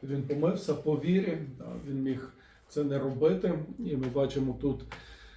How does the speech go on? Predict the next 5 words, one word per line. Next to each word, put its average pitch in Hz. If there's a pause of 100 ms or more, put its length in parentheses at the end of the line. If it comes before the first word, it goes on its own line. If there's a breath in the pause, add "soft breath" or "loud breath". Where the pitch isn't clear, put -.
(240 loud breath)
е, 139
зустріч, 147
е, - (320)
двох 135 (540)
воль, 143